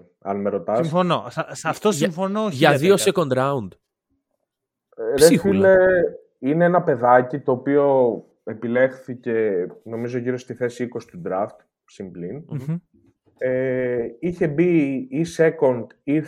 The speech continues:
Speaker 1: third all rookie, μια χαρά, και ήταν αρκετά καλό στο δημιουργικό κομμάτι και σε κάποιες
Speaker 2: Ε.
Speaker 1: φορές στο εκτελεστικό.
Speaker 2: Κυρίως στο εκτελεστικό,
Speaker 1: Ε,
Speaker 2: θα
Speaker 3: ναι.
Speaker 2: πω
Speaker 1: Ωραία.
Speaker 2: εγώ.
Speaker 1: Κομπλέ.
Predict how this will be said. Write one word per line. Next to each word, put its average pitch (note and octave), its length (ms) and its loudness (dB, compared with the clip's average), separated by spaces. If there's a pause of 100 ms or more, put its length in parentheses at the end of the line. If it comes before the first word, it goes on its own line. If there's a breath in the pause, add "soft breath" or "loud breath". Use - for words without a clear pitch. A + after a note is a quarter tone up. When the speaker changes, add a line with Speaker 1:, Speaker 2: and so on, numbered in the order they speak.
Speaker 1:
third B2+ 520 0 (360)
all A#2+ 220 4 (120)
rookie, G#2+ 440 -4 (1160)
μια A#2+ 180 0
χαρά, G#2+ 560 -4 (960)
και B3 440 -2
ήταν A#3+ 320 0
αρκετά G#3 400 0
καλό G3 300 4
στο F#3+ 200 -2
δημιουργικό C3+ 760 0
κομμάτι C3 720 -2 (360)
και A3 120 -4
σε G#3 140 -8
κάποιες B3 360 -2
Speaker 2:
Ε. C#3 40 -8
Speaker 1:
φορές A3+ 320 0
στο - 200 -4
εκτελεστικό. G3 1040 0 (420)
Speaker 2:
Κυρίως E3+ 320 4
στο - 120 0
εκτελεστικό, C3 600 2
Speaker 1:
Ε, A#2 40 2
Speaker 2:
θα A#2 140 -4
Speaker 3:
ναι. G#2+ 80 -8
Speaker 2:
πω A#2 180 2
Speaker 1:
Ωραία. G#3 300 8
Speaker 2:
εγώ. A2+ 380 -8 (420)
Speaker 1:
Κομπλέ. C#3 520 4